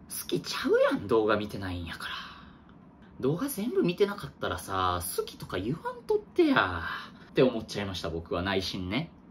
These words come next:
うん。いや、その、サムネ見て、タイトル見て、「あ、休止するんや」って思って、こう、再生してくれてるのはすごい嬉しいんですけど、うーん、最後まで見てほしいっすよね。うーん。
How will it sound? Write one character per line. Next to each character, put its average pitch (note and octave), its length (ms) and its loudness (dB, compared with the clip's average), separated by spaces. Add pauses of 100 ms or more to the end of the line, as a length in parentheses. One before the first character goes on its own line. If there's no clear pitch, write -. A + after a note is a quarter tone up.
(120)
う F#2 40 -6
ん。 - 20 -4
い F2+ 380 -2 (100)
や、 D3+ 80 -2
そ A2+ 80 -2
の、 G2+ 160 -2 (220)
サ F#3+ 180 2
ム G#3 80 4
ネ G3 100 2
見 F#3 140 0
て、 A3+ 240 2
タ A3 120 2
イ G3+ 80 2
ト F#3+ 100 4
ル E3+ 60 2
見 F3+ 120 -2
て、 A3+ 500 0
「あ、 - 140 0 (140)
休 A3 140 2
止 G3+ 120 2
す A#3+ 140 2
る B3+ 80 4
ん B3+ 60 6
や」 G#3 160 6
っ - 80 -2
て - 60 4
思 C3 100 4
っ - 20 -10
て、 - 80 -10
こ C3+ 140 -4
う、 - 40 -10
再 C4+ 160 4
生 C#4+ 160 0
し - 80 -2
て C#4 100 -4
く D4+ 140 2
れ F4 80 4
て F4 140 4
る F4 100 6
の A#2+ 160 0
は B2 220 4
す - 100 -6
ご B2+ 80 6
い A#2 40 8
嬉 C#3+ 180 6
し B2+ 100 -2
い - 20 0
ん F#2+ 60 -4
で F2 80 -4
す - 140 -10
け - 100 -12
ど、 G2+ 460 2 (1120)
う - 20 -10
ー F#2+ 40 -6
ん、 F2 640 -2 (320)
最 D3+ 600 -4
後 C4+ 140 -2
ま G3 140 2
で A2+ 120 0
見 G#2 120 -2
て G2+ 120 0
ほ G2+ 140 -2
し F#2+ 260 -2
い - 20 -2
っ - 20 -4
す - 320 -4
よ E2 140 -2
ね。 G2 840 -2
う - 20 -4
ー - 20 -4
ん。 F2 1120 -4